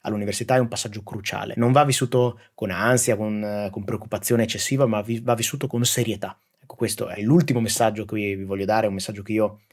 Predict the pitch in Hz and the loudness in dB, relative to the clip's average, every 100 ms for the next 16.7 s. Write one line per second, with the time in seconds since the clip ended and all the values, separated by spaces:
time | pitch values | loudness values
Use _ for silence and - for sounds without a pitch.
0 | _ - 131 107 98 101 90 92 92 95 | _ -2 0 0 -2 -4 -4 -6 -6 -8
1 | 92 107 110 110 110 123 - 110 117 117 | -4 -4 -2 -4 0 0 0 0 2 2
2 | - - - 104 107 107 107 - - 110 | -2 -8 -4 0 4 2 0 -16 -12 -8
3 | 107 113 113 110 104 107 113 113 101 98 | -4 -2 0 -2 -2 -2 -2 -2 -6 -6
4 | 104 107 107 98 98 - 120 113 101 101 | 0 0 0 -4 -4 0 0 0 -4 -8
5 | 95 101 - 90 98 - 113 120 117 117 | -6 -6 -4 -4 -4 4 4 4 0 -2
6 | 117 120 123 - 123 120 - - 113 110 | 0 0 0 -2 -4 -4 -4 -6 -6 -6
7 | - 101 98 - 92 92 - 98 101 135 | -8 -10 -10 -10 -12 -14 -4 0 2 2
8 | 135 131 113 110 117 110 117 107 104 101 | 2 2 0 -2 -4 -2 0 0 -2 -4
9 | 104 95 - 98 92 87 104 104 98 98 | -6 -6 -8 -8 -8 -6 -6 -6 -8 -8
10 | 107 104 - 110 104 101 92 92 92 98 | -6 -6 -6 -8 -6 -6 -6 -6 -8 -6
11 | 95 95 101 101 101 - - 98 98 - | -6 -6 -8 -6 -8 -12 -14 -6 -4 0
12 | 104 123 131 - 98 104 101 104 101 101 | 2 4 4 0 -2 -4 -4 -4 -2 -2
13 | 98 98 98 101 - 101 98 104 104 104 | -2 -4 -4 -6 -8 -8 -4 -2 -2 -2
14 | 101 104 107 104 101 98 101 120 - 110 | -4 -8 -8 -4 -4 -4 -8 -10 -8 -8
15 | 101 87 92 117 - 131 143 135 - 117 | -8 -10 -6 -4 -2 -2 0 -2 2 0
16 | - 101 107 123 117 110 | 0 -8 -4 -2 -2 -4